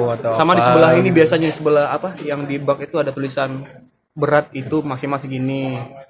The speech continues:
Speaker 1: Wah,
Speaker 2: Jenis, jenis.
Speaker 1: itu loh gokil, Bang.
Speaker 2: Apa
Speaker 1: Itu mah
Speaker 2: namanya?
Speaker 1: wajib itu.
Speaker 2: Iya, itu
Speaker 1: Kir.
Speaker 2: kan wajib ya.
Speaker 1: Iya.
Speaker 2: Ya, kir itu wajib kan. Karena di sebelah itu taruhnya.
Speaker 1: Hmm.
Speaker 2: Nah, kayak gitu. Jadi supir-supir
Speaker 1: Supir
Speaker 2: semua,
Speaker 1: semua.
Speaker 2: satu jadi polisi.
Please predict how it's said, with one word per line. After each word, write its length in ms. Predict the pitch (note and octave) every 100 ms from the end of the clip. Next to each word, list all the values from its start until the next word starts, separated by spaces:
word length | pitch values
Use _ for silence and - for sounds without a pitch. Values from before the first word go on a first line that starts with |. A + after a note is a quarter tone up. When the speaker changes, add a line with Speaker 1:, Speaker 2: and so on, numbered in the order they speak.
| -
Speaker 1:
Wah, 240 | F3+ F3+
Speaker 2:
Jenis, 240 | D3 B2+
jenis. 220 | - D3 D3
Speaker 1:
itu 160 | D3
loh 160 | G3+ E3
gokil, 480 | C#3+ D#3+ - E3 C3+
Bang. 80 | - - - -
Speaker 2:
Apa 80 | D#3+
Speaker 1:
Itu 80 |
mah 160 | G3 F#3+
Speaker 2:
namanya? 80 | E3
Speaker 1:
wajib 240 | E3 D#3 C#3+
itu. 160 | C3+ C#3+ _ _
Speaker 2:
Iya, 140 | E3 E3
itu 80 |
Speaker 1:
Kir. 80 | G#3+
Speaker 2:
kan 80 | G3+
wajib 220 | D#3+ D#3+
ya. 140 | C#3+ B2+
Speaker 1:
Iya. 180 | D#3 D3
Speaker 2:
Ya, 100 | D3+
kir 140 | E3
itu 80 | F#3+
wajib 160 | D#3+
kan. 160 | D#3 C3+ -
Karena 240 | - G#3
di 80 | G#3+
sebelah 240 | F3+ D#3+
itu 160 | D#3+ F#3
taruhnya. 560 | D#3 C#3 C#3+ B2 B2+ C3
Speaker 1:
Hmm. 400 | C3 B2 A#2+ B2 C3 - - - - - _ _ _ _ -
Speaker 2:
Nah, 160 | B2
kayak 120 | A#2+ A#2+
gitu. 140 | B2+ B2
Jadi 180 | C3 F3 - _ _ _ _ _ - _ -
supir-supir 420 | - C#3 C#3 C#3 C#3+
Speaker 1:
Supir 260 | E3 C#3+
Speaker 2:
semua, 380 | B2+ C3+ C3+ D3+
Speaker 1:
semua. 320 | - - _
Speaker 2:
satu 240 | - C3 D#3
jadi 140 | D#3+
polisi. 580 | D3+ D#3 E3 E3 D3